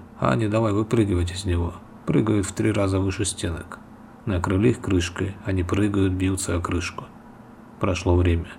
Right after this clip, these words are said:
Крышку убрали, а блохи ни одна не выпрыгнула. Они приспособились к заданной высоте.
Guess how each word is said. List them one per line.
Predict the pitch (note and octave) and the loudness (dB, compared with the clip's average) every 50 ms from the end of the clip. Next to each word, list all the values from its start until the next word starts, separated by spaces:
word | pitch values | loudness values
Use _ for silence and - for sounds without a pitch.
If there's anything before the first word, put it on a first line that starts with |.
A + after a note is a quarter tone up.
| - - - - - - - - | -20 -20 -20 -20 -20 -20 -14 -8
Крышку | - - C#3 B2 - - - G2 | -2 0 0 0 0 0 0 0
убрали, | F2+ F2+ G2 G2 A2 A#2+ A#2 A2+ A2+ G2+ - - - | 0 2 2 2 2 2 2 2 0 -2 -4 -8 -6
а | G#2 F#2+ | -4 -2
блохи | F#2+ A2 B2 C3 A#2 - - A2 G#2 G2 - - - | 2 2 4 4 2 0 0 -2 -4 -4 -6 -6 -2
ни | B2 B2 | 0 2
одна | B2 B2 A2 G#2+ G2+ | 2 2 2 2 0
не | F#2 F#2 F2+ | 0 2 0
выпрыгнула. | F2+ E2+ F2 F2 F#2 F#2 F2 E2+ E2 - - - - - - - - - - - - - | 0 0 0 0 0 0 0 -2 -4 -4 -8 -14 -18 -20 -20 -20 -20 -20 -20 -20 -18 -4
Они | - B2 B2 A#2+ G#2+ | 0 0 0 2 2
приспособились | - A2 A2+ - - B2+ B2 - - A2 G2+ F#2 F#2 F#2 G2 | 0 0 -2 0 0 -2 0 2 2 2 2 2 2 2 2
к | |
заданной | G2 G2+ G#2 G#2+ G#2+ G2+ G#2 G2+ | 2 0 0 2 2 0 0 0
высоте. | G2 F#2 - - F#2+ F2 - - F#2 | -2 -2 -2 -2 -2 -2 -2 -6 -8